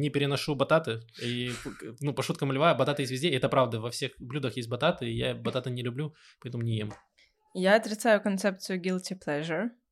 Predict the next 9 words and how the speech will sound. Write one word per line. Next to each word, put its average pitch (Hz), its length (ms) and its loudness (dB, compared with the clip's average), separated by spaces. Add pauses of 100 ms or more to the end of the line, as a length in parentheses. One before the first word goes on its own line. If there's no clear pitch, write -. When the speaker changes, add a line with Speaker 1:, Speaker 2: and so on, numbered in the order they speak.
(500)
Speaker 2:
Все - 200 -6
мои 175 240 0
удовольствия — 160 1000 -2 (1080)
это 175 120 -4
нормальное 160 380 -2
удовольствие. 165 340 4
Speaker 1:
На - 60 6
показ. - 360 2 (340)
Speaker 2:
Да. 160 340 -2